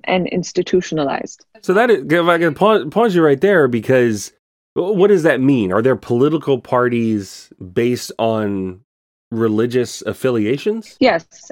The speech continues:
Speaker 1: absolutely. Uh, there are political parties based on religious affiliations. Um, it's, it's, it's, it doesn't necessarily mean that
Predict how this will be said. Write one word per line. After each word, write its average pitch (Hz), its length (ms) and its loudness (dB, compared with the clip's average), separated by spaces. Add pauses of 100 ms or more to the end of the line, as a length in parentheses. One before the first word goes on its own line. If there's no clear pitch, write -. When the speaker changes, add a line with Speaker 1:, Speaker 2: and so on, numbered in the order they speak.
(120)
Speaker 1:
absolutely. 208 920 -2
Uh, 190 360 2
there 190 160 0
are 196 120 -6
political 233 360 0
parties 214 400 0
based 190 340 0
on 190 220 0
religious 175 340 -2
affiliations. 165 880 -4 (520)
Um, 160 600 -2 (120)
it's, - 460 -4
it's, - 300 -4
it's, - 460 -6 (240)
it 190 180 -2
doesn't 233 380 2
necessarily 202 520 0
mean 196 260 2
that 175 160 2